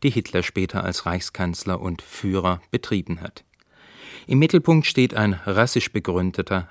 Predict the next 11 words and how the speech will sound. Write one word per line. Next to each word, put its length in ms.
Antisemitismus. 1120
Der 280
Jude 460
wird 140
von 160
Hitler 260
für 220
alle 140
Missstände 520
verantwortlich 720
gemacht, 380